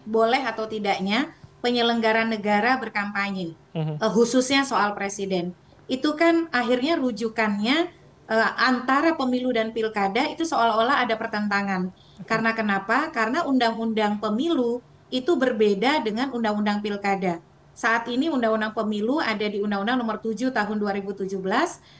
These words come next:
Speaker 1: pilkada ada di Undang-Undang Nomor satu Tahun dua ribu lima belas dengan segala perubahannya.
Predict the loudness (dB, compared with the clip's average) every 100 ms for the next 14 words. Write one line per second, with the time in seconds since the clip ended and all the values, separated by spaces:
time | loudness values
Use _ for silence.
0 | -8 0 0 2 0 2 0 0 -2 -4
1 | -4 -4 -4 -2 0 -2 -2 -6 -2 -4
2 | -2 -4 -2 -2 -2 -2 -2 -2 -4 -2
3 | -4 -2 0 -2 -4 -20 -10 -4 0 0
4 | -2 -2 0 0 -2 -4 -2 -4 -4 -4
5 | -4